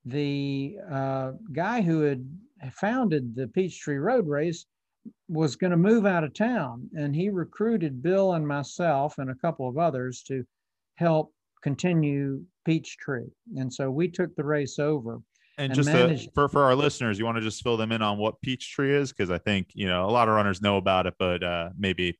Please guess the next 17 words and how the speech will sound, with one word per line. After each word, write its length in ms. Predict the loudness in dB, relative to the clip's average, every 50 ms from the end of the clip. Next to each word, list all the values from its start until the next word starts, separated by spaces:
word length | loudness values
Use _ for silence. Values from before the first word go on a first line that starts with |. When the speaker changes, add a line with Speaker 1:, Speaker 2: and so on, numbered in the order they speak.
| _ _
Speaker 2:
we 120 | -2 0 0
have 120 | 2 2
international 640 | 0 2 2 2 2 2 2 0 -2 -2 -4 -2 -2
listeners 360 | -2 -2 -2 -2 -4 -4 -2
now 160 | -2 -4 -4 -4
on 60 | -4
the 80 | -4 -2
podcast. 540 | 0 2 2 0 0 -2 -2 -2 -2 -2
So 300 | -2 -2 0 0 0 0 0
maybe 200 | 0 0 0 0
just 160 | -2 -4 -4
give 100 | -4 -2
them 100 | -2 -2
a 60 | -2 0
quick, 220 | 2 0 0 0 _ _ _ _ _ -6
you 100 | -4 -4
know, 80 | -4